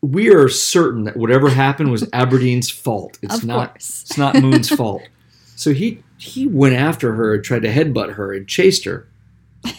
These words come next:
Speaker 1: And then she ran away and he's like, "All right, fine." And he goes over to the feeder and then she comes back around looking around. He goes, "Oh, you're back?" And he chases her again.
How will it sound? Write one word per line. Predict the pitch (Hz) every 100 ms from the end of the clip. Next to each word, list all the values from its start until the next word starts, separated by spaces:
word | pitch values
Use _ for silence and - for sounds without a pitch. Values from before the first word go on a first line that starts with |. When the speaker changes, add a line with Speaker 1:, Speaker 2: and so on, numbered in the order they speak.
| - -
Speaker 1:
And | 135
then | 143
she | 135 135
ran | 127 156
away | 170 143 135
and | 135
he's | 131
like, | 123 -
"All |
right, | 131 120 -
fine." | 147 123 104 95
And | 123
he | 120
goes | 131 135
over | 147 147
to | 143
the |
feeder | 120 - 147 127 120 113 _ _ _ _ _ _ _ _ _
and | 135 135
then | 143
she | 139 151
comes | 143 151 135
back | 147 139 135
around | 139 147 147 143
looking | 143 147
around. | 135 151 170 165
He | 139
goes, | 127 127
"Oh, | 151
you're | 143 139
back?" | 135 143 175 180
And | -
he | 131 127
chases | - - 165 156 151 127
her | 123
again. | 120 127 117 -